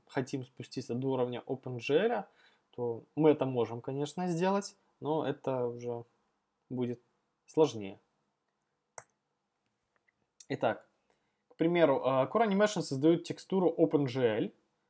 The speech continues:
когда мы устанавливаем содержимое слоя, э, C G Image Ref, проверяя, что растровое изображение в этом изображении загружается в соответствующую текстуру. И, или если мы переопределяем метод Draw in Context,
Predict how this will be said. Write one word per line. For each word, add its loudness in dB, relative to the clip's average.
когда 2
мы 2
устанавливаем 0
содержимое 0
слоя, 6
э, -4
C -4
G 0
Image -6
Ref, 2
проверяя, 2
что -2
растровое 2
изображение 0
в 4
этом -2
изображении -2
загружается -2
в -12
соответствующую 0
текстуру. -8
И, 0
или 2
если 2
мы 4
переопределяем 6
метод 2
Draw 6
in -10
Context, -6